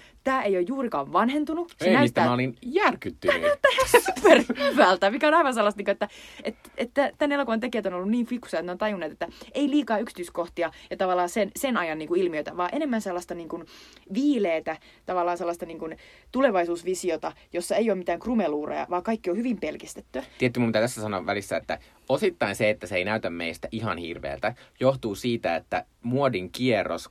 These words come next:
Speaker 2: esimerkiksi vaatetuksessa
Speaker 1: Mm.
Speaker 2: tai ylipäänsä siitä, millaisesta visuaalisuudesta ihmiset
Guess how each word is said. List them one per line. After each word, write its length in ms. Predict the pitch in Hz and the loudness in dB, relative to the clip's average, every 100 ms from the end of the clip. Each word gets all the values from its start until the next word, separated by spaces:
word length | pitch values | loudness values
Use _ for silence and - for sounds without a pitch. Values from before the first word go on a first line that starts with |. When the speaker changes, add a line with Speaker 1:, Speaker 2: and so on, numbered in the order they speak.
| - | -12
Speaker 2:
esimerkiksi 220 | 107 95 | -6 2
vaatetuksessa 960 | 113 101 - 76 - - - 208 226 | 4 4 0 -8 -10 -14 -10 -4 -2
Speaker 1:
Mm. 180 | 196 214 240 - | 0 -4 -8 -4
Speaker 2:
tai 140 | - | 0
ylipäänsä 420 | 113 - 104 104 | 0 2 2 0
siitä, 200 | 98 90 | -4 -6
millaisesta 520 | 92 98 90 - 87 | -4 -6 -6 -8 -10
visuaalisuudesta 800 | 92 104 104 76 73 80 73 - - | -8 -6 -4 -4 -4 -8 -8 -8 -10
ihmiset 300 | 85 82 | -10 -14